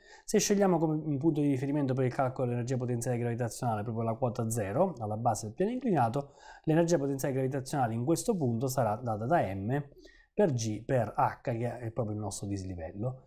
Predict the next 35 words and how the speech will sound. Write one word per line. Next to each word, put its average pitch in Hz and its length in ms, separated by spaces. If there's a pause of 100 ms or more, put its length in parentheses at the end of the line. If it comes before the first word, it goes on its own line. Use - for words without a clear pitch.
(200)
più 233 160
l'energia 180 400
cinetica 175 340
iniziale 123 480
che 127 180
è 113 300
zero, 104 280
perché 110 200
il 123 60
nostro 131 260
blocco 107 360
inizialmente 104 640
è - 120
fermo. - 600 (420)
La 214 80
nostra 220 260
energia 160 300
finale, 160 380
quando 131 180
siamo 185 240
qua 269 120
sotto, 139 320
sarà 135 320 (120)
uguale 131 380
all'energia 135 600 (320)
gravitazionale 131 920
finale, 147 480
quindi 117 360 (260)
finale 127 500
più 156 180
la 120 60
nostra 113 280
K 123 280
finale, 143 480
ma 151 260